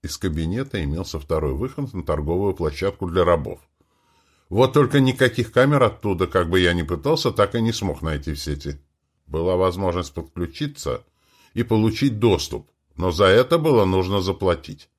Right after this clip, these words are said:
Поэтому я вернулся к камере около кабинета и стал смотреть за тем, что происходило дальше.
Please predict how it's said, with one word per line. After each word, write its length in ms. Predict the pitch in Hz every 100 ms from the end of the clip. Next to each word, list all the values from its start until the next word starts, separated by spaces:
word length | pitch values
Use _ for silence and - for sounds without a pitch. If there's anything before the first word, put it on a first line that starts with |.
| _ _ _ _ _
Поэтому 500 | 110 117 110 107 98
я 160 | 95 92
вернулся 500 | 95 95 92 73 -
к 80 | -
камере 380 | 92 78 76
около 320 | 67 - 71 67
кабинета 580 | 82 73 95 170 151
и 60 | 151
стал 240 | - 131
смотреть 440 | - 117 101 110 82
за 120 | 98
тем, 200 | - 165
что 220 | - 117
происходило 720 | 110 120 110 - 90 92 90
дальше. 440 | 80 65 - -